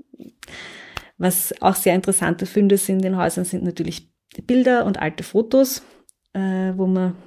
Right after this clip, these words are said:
ich, ich hab jetzt ein, ein Bild von einem Soldaten, der im Ersten Weltkrieg gefallen ist,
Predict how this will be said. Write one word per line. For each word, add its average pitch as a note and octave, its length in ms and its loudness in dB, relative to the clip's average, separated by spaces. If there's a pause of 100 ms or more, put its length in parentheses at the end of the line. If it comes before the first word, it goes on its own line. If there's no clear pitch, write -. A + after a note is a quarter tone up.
(240)
ich, - 200 -2
ich G3 240 0
hab F#3+ 120 4
jetzt - 340 -2 (560)
ein, F3+ 300 4
ein F#3 240 4
Bild B3 340 2
von F#3 220 0
einem F3+ 480 2 (320)
Soldaten, C#4 840 0
der F#3+ 240 0
im F#3 240 -2
Ersten D#3+ 380 -4
Weltkrieg F3 400 -6
gefallen F3 360 -2
ist, G3+ 260 -2